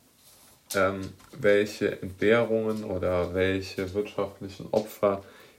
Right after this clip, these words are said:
damit in Verbindung stehen. Und vor allen Dingen auch, dass man vor allen Dingen sich mal damit beschäftigt, dass es so viele Menschen gibt, die ja deine Kunden erstmal werden müssen, dass du so viel Geld ausgeben kannst,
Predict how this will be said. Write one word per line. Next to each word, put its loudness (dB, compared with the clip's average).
damit 4
in -6
Verbindung -2
stehen. -4
Und -2
vor -2
allen 0
Dingen -4
auch, 2
dass 2
man -2
vor -2
allen 0
Dingen -6
sich -8
mal -2
damit -2
beschäftigt, -2
dass 4
es -4
so 4
viele 2
Menschen -2
gibt, -4
die -2
ja 4
deine 0
Kunden -4
erstmal 2
werden 6
müssen, -6
dass 4
du -8
so -2
viel -12
Geld 6
ausgeben 0
kannst, -6